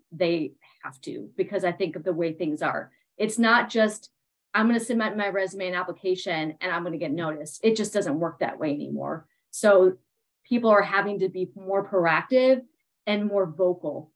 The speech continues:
and outward facing, if that makes sense, on LinkedIn, especially on LinkedIn right now, and really outside of LinkedIn as well. It's like, I have to be an advocate for myself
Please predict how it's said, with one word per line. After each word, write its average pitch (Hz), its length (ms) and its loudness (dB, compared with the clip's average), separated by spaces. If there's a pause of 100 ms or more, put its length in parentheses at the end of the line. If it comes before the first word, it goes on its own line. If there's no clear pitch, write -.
and 196 140 -4
outward 170 440 0
facing, 165 420 -6
if 165 120 -6
that 156 220 -2
makes - 240 -6
sense, 160 260 -2
on 156 160 0
LinkedIn, 156 540 -2
especially 214 420 0
on 175 120 -4
LinkedIn 175 380 -4
right 160 140 -2
now, 190 200 -2
and 185 80 -4
really 226 180 2
outside 208 400 -2
of 196 80 -4
LinkedIn 151 360 -6
as 139 140 -10
well. 143 300 0
It's 113 160 -6
like, 120 180 -6 (200)
I 196 100 0
have 214 180 2
to 220 60 -4
be 180 120 4
an 165 60 2
advocate 180 480 -2
for 226 100 -6
myself 220 560 0